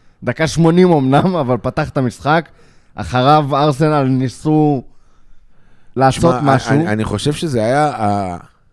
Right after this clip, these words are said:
Speaker 2: הכי רפוי שראיתי של קבוצה שצריכה להשיג שוויון. אני חושב שאו שהיה שם, אתה יודע, רפיון של הארסנל, שהיא פשוט קבוצה פריחה ורפויה,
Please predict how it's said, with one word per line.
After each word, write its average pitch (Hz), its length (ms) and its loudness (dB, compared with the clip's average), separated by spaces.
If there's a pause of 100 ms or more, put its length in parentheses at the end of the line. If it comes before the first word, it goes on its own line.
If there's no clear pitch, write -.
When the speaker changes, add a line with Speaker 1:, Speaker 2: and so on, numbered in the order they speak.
(1120)
Speaker 2:
הכי 147 240 -4
רפוי 156 400 0
שראיתי 131 380 -4
של 120 160 -4
קבוצה 107 320 -6
שצריכה 120 360 -4
להשיג 104 300 -6
שוויון. 90 360 -8 (920)
אני 101 160 -4
חושב 110 320 -2
שאו 156 440 0
שהיה 139 340 0
שם, 117 400 -4 (1300)
אתה 90 100 -6
יודע, 98 240 -2 (1500)
רפיון 127 580 0
של 131 200 0
הארסנל, 127 420 -2
שהיא 113 180 -2
פשוט 107 260 -8
קבוצה 110 360 -8
פריחה 104 400 -8
ורפויה, 101 580 -8